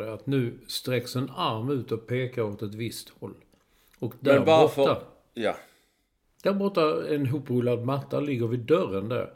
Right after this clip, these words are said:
Speaker 1: Därför att det är väldigt kallt att dra in där. Så att bredvid den dörren där är ett fint element. Oh,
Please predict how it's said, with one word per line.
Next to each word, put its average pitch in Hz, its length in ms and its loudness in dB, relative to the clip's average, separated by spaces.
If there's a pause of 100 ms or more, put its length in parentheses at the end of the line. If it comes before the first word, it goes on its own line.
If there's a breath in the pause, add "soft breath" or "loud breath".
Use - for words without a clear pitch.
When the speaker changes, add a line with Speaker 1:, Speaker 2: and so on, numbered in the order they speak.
(140)
Speaker 1:
Därför 101 320 -4
att 101 120 -8
det 101 100 -2
är 101 60 0
väldigt 95 440 -4
kallt 95 320 -6
att 101 160 -6
dra 120 520 2
in 107 140 -2
där. 107 180 -4 (280 loud breath)
Så - 140 -2
att 139 180 -4
bredvid 170 520 0
den 185 200 -2
dörren 120 300 6
där 110 80 2
är 107 60 2
ett 101 100 -6
fint 117 300 -2
element. 104 460 -2
Oh, 113 180 -6